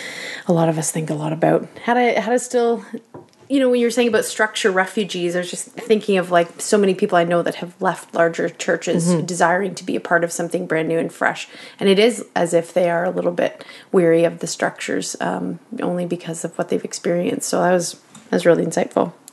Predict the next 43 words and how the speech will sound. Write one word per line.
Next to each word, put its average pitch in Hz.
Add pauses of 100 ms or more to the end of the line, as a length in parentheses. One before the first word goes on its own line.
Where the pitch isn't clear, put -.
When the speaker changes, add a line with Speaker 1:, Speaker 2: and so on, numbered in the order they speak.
Speaker 1:
I 180
was 170
listening 175
very 170
intently. 165 (680)
Um, 196 (140)
so -
other 254
than 254
structure 180
pieces, 190
when 180
it 170
comes 180
to 180
church 175
startups, 165
when 202
you're 202
doing 202
work 175
with 180
them, 165
are -
there 185
any 247
other 247
things 196
that - (600)
planters 185
should 180
be 175
aware 170
of, 175
or 180
some 185
things 190
that 185
they 196
should 175
be 170
thinking 180
through 185